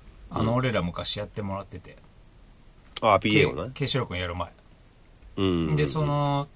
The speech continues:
Speaker 1: つながりというか、まあ、紹介で、
Speaker 2: うん。
Speaker 1: 行ってんけど。うん。その当時からだから、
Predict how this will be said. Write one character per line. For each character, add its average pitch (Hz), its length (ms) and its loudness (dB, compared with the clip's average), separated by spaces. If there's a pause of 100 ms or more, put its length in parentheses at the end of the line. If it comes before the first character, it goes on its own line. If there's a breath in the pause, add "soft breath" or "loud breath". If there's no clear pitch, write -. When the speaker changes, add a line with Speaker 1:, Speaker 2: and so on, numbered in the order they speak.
(340)
Speaker 1:
つ - 140 -4
な 113 160 0
が 107 80 0
り 104 40 -4
と - 80 -10
い - 20 -8
う - 20 -12
か、 90 60 -14
ま 82 80 -12
あ、 - 20 0
紹 95 240 -2
介 87 220 -8
で、 82 160 -14 (880 loud breath)
Speaker 2:
う 90 60 -2
ん。 69 280 -4
Speaker 1:
行 - 100 -8
っ - 20 -18
て 90 140 -12
ん 80 40 -12
け 85 120 -14
ど。 - 140 -18 (1300)
う 117 40 -10
ん。 85 200 -6 (2000)
そ 117 200 -12
の 107 180 -8 (140)
当 107 160 -6
時 87 120 -8
か 87 100 -14
ら 90 80 -12
だ 90 120 -12
か 92 100 -16
ら、 85 120 -18